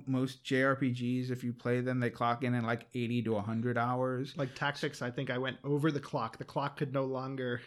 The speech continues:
Speaker 1: Right.
Speaker 2: record me for, like, it was, like, a hundred plus hours,
Speaker 1: Yeah,
Speaker 2: basically.
Speaker 1: like,
Speaker 2: It's
Speaker 1: so
Speaker 2: just
Speaker 1: it, it's,
Speaker 2: ninety-nine.
Speaker 1: it's a decent, concise story. It has
Speaker 2: Mm-hmm.
Speaker 1: good characters.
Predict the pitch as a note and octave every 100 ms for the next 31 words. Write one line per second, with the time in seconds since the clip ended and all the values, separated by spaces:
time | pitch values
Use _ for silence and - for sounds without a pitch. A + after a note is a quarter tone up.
0 | - F3 A#2+ D#3 - D3 C#3+ C#3 B2+ C3+
1 | A#2+ A2+ B2+ B2+ B2 B2+ C#3 C3+ B2+ B2
2 | A#2 - F#2+ D2 E2+ - D#2+ - - -
3 | A2 D3 B2 B2 A#2 D3 G#2 - D3 C#3+
4 | C#3+ - C#3+ - F3 G#3 A3 G#3+ - F3
5 | F3 C#3 C3+ C#3+ - - B2+ A2+ G#2+ G#2
6 | G2+ B2 C#3 C3 C#3 C#3 D#3 E3+ - C#3
7 | C3+ C3+ - C3+ C3 B2+ B2 B2